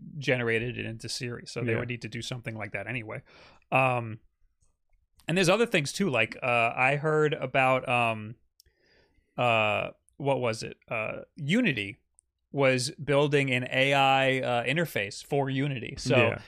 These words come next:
Speaker 1: instead of l-, learning how to make a Unity game, you can just say, "Give me the physics of a Mario game, make it two D, and put the, put all the Goombas here." You know,
Speaker 2: Mm-hmm.
Speaker 1: like, you could, you could tell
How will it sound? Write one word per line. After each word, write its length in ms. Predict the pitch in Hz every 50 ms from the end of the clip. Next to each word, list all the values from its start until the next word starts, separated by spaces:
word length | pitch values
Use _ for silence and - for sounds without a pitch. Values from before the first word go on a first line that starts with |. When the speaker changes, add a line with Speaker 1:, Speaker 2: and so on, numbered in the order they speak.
| - - -
Speaker 1:
instead 460 | - 147 147 - - - 165 165 160
of 280 | 156 147 143 139 131
l-, 360 | 139 - 135 123 123 123 127 -
learning 640 | 139 143 127 127 131 139 151 160 165 156 147 143
how 240 | 143 135 143 139 143
to 80 | 135 120
make 260 | 123 131 135 143 -
a 60 | 135
Unity 400 | 135 143 170 175 147 117 113 107
game, 320 | 107 104 104 107 117 139 -
you 140 | - 143 139
can 160 | 139 - 151
just 160 | 139 139 135 -
say, 300 | - 143 135 131 - - - _ _ - _ _ _ _ _ -
"Give 140 | 494 508 508
me 60 | 587 587 539
the 80 | 494 466
physics 580 | - - 370 349 294 - 311 294 - - -
of 140 | 277 226 202
a 60 | 190
Mario 480 | 175 180 180 196 202 196 185 180 175 165
game, 420 | 165 156 156 147 143 143 143 143
make 180 | 147 160 165 -
it 140 | 170 156 -
two 200 | - 180 170 156
D, 340 | 151 147 147 143 139 139 135
and 180 | 127 135 143
put 280 | - - 156 147 143 -
the, 80 | 147 139 135 - -
put 180 | - 165 160
all 220 | 151 151 156 147 139
the 80 | 135
Goombas 400 | 131 127 131 131 127 120 110 104
here." 140 | - 123 - -
You 140 | - 139 139
know, 120 | 135 143 143
Speaker 2:
Mm-hmm. 80 | 139
Speaker 1:
like, 180 | 143 139 139 151
you 100 | 151 151
could, 240 | - - 147 131 120 - -
you 180 | - 156 156 147
could 200 | - 151 - -
tell 380 | - - 185 180 180 175 185